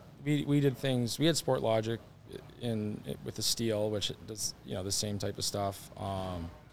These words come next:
I would just know what I, you get used to what I, there's certain metrics that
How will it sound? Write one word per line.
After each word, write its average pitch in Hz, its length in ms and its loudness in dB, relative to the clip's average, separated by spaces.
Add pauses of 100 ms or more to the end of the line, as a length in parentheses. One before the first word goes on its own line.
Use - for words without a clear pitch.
(540)
I 139 80 10
would 175 100 10
just 185 180 8
know 131 140 8
what 127 140 8
I, 117 80 6 (680)
you 135 80 -2
get 151 100 8
used 143 200 6
to 143 60 6
what 127 120 6
I, 117 80 6 (380)
there's 110 120 0
certain 131 400 4
metrics 113 380 0
that 95 160 -4